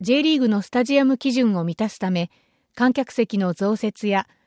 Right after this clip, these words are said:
トイレの洋式化などを行ってきました。屋根掛けについては、高さ制限の緩和や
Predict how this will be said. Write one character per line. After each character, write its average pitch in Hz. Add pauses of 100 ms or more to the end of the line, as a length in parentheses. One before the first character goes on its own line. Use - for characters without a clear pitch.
(120)
ト 311
イ 294
レ 240
の 175
洋 202
式 -
化 269
な 277
ど 202
を 147
行 202
っ 190
て 190
き 185
ま 180
し -
た。 - (960)
屋 220
根 294
掛 311
け 320
に 302
つ -
い 277
て 190
は、 170 (340)
高 277
さ 302
制 302
限 214
の 165
緩 214
和 202
や 185